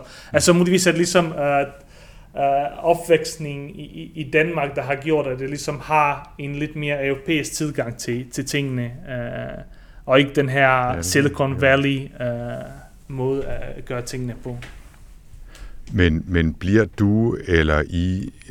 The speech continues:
Speaker 2: lidt nervøse, når Microsoft så køber, øh, Wunderlister og Wunderkinder og, og rebrander det, øh, med, med deres eget nye design og, og en gratis tjeneste og så videre? Er det noget, der gør jer lidt nervøse, eller tænker I,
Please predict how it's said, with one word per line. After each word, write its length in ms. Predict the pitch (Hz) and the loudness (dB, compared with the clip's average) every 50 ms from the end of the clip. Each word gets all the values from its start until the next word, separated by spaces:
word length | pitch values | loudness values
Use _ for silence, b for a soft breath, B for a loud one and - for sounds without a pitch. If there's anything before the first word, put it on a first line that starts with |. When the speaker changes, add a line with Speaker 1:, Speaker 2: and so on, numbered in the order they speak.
| - 90 | -6 -4
Speaker 2:
lidt 480 | 87 90 90 87 87 87 107 117 - | -4 -2 -2 -2 2 2 2 2 4
nervøse, 500 | 123 113 85 87 92 92 90 82 - 98 | 2 4 6 4 4 4 2 0 0 2
når 280 | 90 82 78 76 73 71 | 4 4 4 4 4 4
Microsoft 640 | 73 76 73 76 76 - 92 - - 85 76 - - | 4 2 2 2 0 -2 -4 0 0 0 0 0 -2
så 100 | - 80 | -6 -6
køber, 720 | - - 87 82 80 82 82 78 76 73 73 71 71 69 | -2 2 2 2 4 4 2 2 4 2 2 2 0 0
øh, 280 | 69 69 67 67 67 69 - - - - - - - - - | 0 0 -2 -2 -4 -6 -6 -8 -10 -10 -10 -10 -10 -10 -8
Wunderlister 680 | 76 80 80 80 78 87 82 80 80 78 - - 85 | -4 -2 0 2 2 2 4 4 2 0 0 0 2
og 280 | 78 76 71 76 78 73 | 2 2 2 0 -2 0
Wunderkinder 560 | 76 78 80 80 82 - - 85 78 76 76 80 | 0 0 0 0 -2 0 0 0 2 2 2 2
og, 540 | 80 78 - 78 76 73 73 73 73 76 | 2 2 2 2 2 4 4 4 2 0
og 180 | - - 76 71 76 | 0 0 0 0 2
rebrander 540 | 82 82 78 - 98 90 80 80 76 85 80 | 2 2 2 2 4 4 4 4 2 2 0
det, 280 | 76 78 78 76 69 - - | 2 0 0 -2 -4 -6 -6
øh, 160 | 82 82 82 - - - - | -8 -6 -6 -8 -8 -10 -8
med, 360 | - - 80 78 76 76 76 | -4 0 2 2 2 2 0
med 160 | 76 78 73 | 0 -2 0
deres 220 | 78 76 76 73 | 2 2 2 2
eget 240 | - 76 76 78 85 | 2 2 2 4 4
nye 140 | 87 82 80 | 2 2 0
design 540 | 73 90 85 - - 73 71 69 80 85 82 | 0 -2 -2 0 2 2 2 2 0 0 -2
og, 360 | - - 78 76 73 71 - | -2 -2 0 0 0 -2 -2
og 140 | 73 78 76 | -2 -2 0
en 100 | 78 78 | -2 0
gratis 340 | - 73 71 76 78 80 - | 0 0 0 0 0 -4 -6
tjeneste 380 | - - 82 78 73 - - | -2 0 0 0 0 -2 -4
og 80 | 82 73 | -4 -4
så 100 | 76 78 | -2 -2
videre? 220 | 71 76 82 80 80 | 0 0 0 0 0
Er 40 | 82 | -2
det 140 | 76 92 90 | 0 0 2
noget, 320 | 87 87 90 92 90 - | 2 4 2 2 2 0
der 80 | 90 82 | -2 0
gør 220 | - 85 78 76 | 2 4 4 4
jer 220 | 73 73 76 78 | 4 4 4 2
lidt 180 | 80 85 92 - | 2 2 0 0
nervøse, 400 | 87 82 76 82 82 80 - 90 | 0 2 2 2 2 2 0 0
eller 140 | 80 76 76 | 0 0 0
tænker 320 | - - 85 78 76 80 | 0 0 0 0 2 0
I, 200 | 76 76 73 73 | 0 0 -2 -4